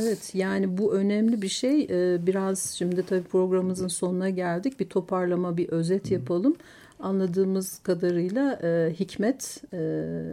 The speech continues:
Speaker 1: s-, yani kendisinden sual olunmayan değil, tam tersi bunu öğrenmek için çaba göstermemiz gereken ve de, e, insan olarak,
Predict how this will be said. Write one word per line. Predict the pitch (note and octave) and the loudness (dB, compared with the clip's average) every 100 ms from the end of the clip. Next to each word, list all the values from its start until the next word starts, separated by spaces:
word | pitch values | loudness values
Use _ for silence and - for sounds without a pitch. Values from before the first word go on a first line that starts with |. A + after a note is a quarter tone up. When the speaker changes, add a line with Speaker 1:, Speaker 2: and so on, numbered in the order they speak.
| - - - - F3 | -12 -20 -20 -18 -16
Speaker 1:
s-, | - - E3 | -16 -10 -4
yani | D3+ D3+ D#3+ | 0 0 0
kendisinden | F3 F3+ F#3 - G3+ G#3+ A3+ | 0 2 0 0 -2 0 -2
sual | - F#3+ F#3+ F#3+ - | -2 -2 0 0 2
olunmayan | F3+ A3 G#3 G3 F3 D#3+ E3+ - - - - | 6 8 8 8 4 0 -2 -6 -20 -14 -2
değil, | D#3+ F#3+ B3+ D4 | 4 6 6 6
tam | C#4+ A3 A3 | 4 2 2
tersi | G#3 F#3 F#3+ F#3+ B3 D4 G3+ | 2 0 0 0 0 2 2
bunu | G3 | -2
öğrenmek | G3+ F3 F#3 F#3+ G#3+ D4 D4+ | 2 2 2 2 10 10 10
için | G3+ - F#3 | 2 0 0
çaba | E3 F3+ F3+ | 2 4 4
göstermemiz | E3+ D#3+ - E3 D#3 D#3 D3+ D#3 | 4 2 2 0 2 2 0 2
gereken | D#3 D#3+ E3 E3 A3+ B3+ | 2 4 2 0 0 4
ve | G3+ F3 | 4 6
de, | F3 F3 - - - - | 4 2 -6 -20 -20 -4
e, | E3+ E3 D#3+ D#3 D3+ G#2 - - | 2 4 6 4 4 2 -2 -2
insan | F3+ F3 - A#3+ | 0 2 4 6
olarak, | G3+ D#3+ D#3 D3+ D#3 | 6 4 2 0 -4